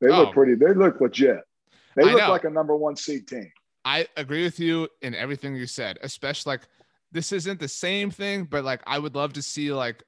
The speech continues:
Speaker 2: an Oral Roberts story in the college football playoff. Like, you know what I mean? Like, that would be
Speaker 1: Yeah.
Speaker 2: awesome. Like, it,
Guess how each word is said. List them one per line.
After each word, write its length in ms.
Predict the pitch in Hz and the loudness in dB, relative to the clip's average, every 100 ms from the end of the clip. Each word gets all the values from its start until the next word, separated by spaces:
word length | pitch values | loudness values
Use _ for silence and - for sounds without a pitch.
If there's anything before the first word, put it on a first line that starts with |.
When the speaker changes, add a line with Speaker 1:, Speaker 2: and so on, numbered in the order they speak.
| - | -10
Speaker 2:
an 120 | 135 | -8
Oral 280 | 120 139 131 | -6 -4 -4
Roberts 400 | 120 120 113 - | -4 -6 -8 -12
story 500 | - 120 113 110 110 - | -10 -8 -6 -8 -10 -12
in 120 | 117 | -12
the 80 | 110 | -10
college 320 | 120 107 104 | -8 -8 -8
football 300 | 113 98 85 | -12 -10 -12
playoff. 360 | - 71 - - _ - | -14 -18 -18 -20 _ -8
Like, 180 | 143 - | -8 -6
you 80 | 214 | -2
know 80 | 214 | 2
what 80 | 202 | 2
I 60 | |
mean? 160 | 196 190 | 0 -2
Like, 180 | 165 131 | -2 -2
that 100 | 175 | -2
would 120 | 180 | 0
be 80 | 156 | -2
Speaker 1:
Yeah. 80 | 143 | 0
Speaker 2:
awesome. 400 | 170 123 101 - | 2 0 -4 -8
Like, 200 | 127 156 | -8 -4
it, 120 | 190 | -4